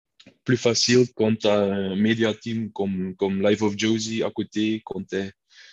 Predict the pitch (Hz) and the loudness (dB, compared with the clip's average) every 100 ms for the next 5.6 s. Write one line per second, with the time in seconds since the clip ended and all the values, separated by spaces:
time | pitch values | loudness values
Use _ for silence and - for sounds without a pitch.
0 | _ _ _ _ - 110 104 104 101 95 | _ _ _ _ -2 0 2 2 2 -2
1 | _ _ _ _ _ _ 110 107 110 110 | _ _ _ _ _ _ -2 2 2 4
2 | 101 110 107 101 110 113 107 101 104 117 | 4 2 2 0 -2 -2 0 2 0 -2
3 | - - - - 92 92 92 92 - _ | -8 -20 -14 -10 -8 -6 -6 -6 -10 _
4 | _ _ _ _ _ - 104 101 98 92 | _ _ _ _ _ -6 0 0 2 0
5 | 92 107 113 120 113 120 | 0 0 2 2 0 -4